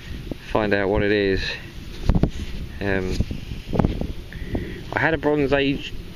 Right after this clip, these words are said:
hoard, ooh, about four hundred metres away. The stuff that was in that was this colour. Big lumps of this. I'm presuming this is bronze. Uh,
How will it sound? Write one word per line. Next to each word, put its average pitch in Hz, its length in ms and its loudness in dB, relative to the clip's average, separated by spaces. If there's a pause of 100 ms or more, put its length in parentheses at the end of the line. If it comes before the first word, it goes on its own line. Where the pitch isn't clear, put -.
(100)
hoard, 131 520 4 (1300)
ooh, 95 180 4
about 95 300 2 (1800)
four 104 200 0
hundred 95 200 -2
metres 98 320 2
away. 101 340 2 (1400)
The - 80 4
stuff - 380 -2
that 139 120 4
was 120 180 2
in 117 160 2
that 107 300 2
was 101 160 0 (460)
this 120 220 4
colour. 87 300 2 (1120)
Big 120 160 4
lumps 113 320 2
of 98 80 4
this. - 340 0 (220)
I'm - 140 -6
presuming 95 400 2
this 87 180 2
is 95 80 4
bronze. 92 480 2 (1500)
Uh, 92 380 2